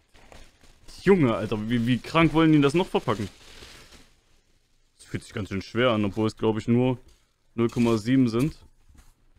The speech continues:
Ja, mehr darf der, Junge, ist das krank. Wie verpacken die das, Digga? Ähm,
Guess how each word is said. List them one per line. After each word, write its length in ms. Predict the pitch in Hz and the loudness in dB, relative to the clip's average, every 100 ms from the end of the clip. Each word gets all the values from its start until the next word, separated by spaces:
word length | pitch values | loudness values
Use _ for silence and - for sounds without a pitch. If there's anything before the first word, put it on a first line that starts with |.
| - _ - - - | -20 _ -14 -14 -10
Ja, 100 | 107 | -8
mehr 220 | 101 104 | -4 -4
darf 220 | 107 113 - | -4 -6 -6
der, 280 | 120 117 - - - - _ _ _ _ | -8 -8 -10 -18 -20 -20 _ _ _ _
Junge, 160 | 120 | -16
ist 120 | 101 - | -16 -20
das 100 | _ | _
krank. 240 | _ 90 _ _ _ _ _ _ _ _ _ _ _ _ _ | _ _ _ _ _ _ _ _ _ _ _ _ _ _ _
Wie 80 | |
verpacken 440 | _ - - - 156 | _ -20 -20 -10 -6
die 120 | 113 | -6
das, 240 | 101 135 | -8 -12
Digga? 340 | - 101 98 98 - - - - - _ _ _ _ _ | -6 -4 -4 -6 -10 -14 -20 -20 -20 _ _ _ _ _
Ähm, 400 | 110 110 104 92 | -4 -2 0 4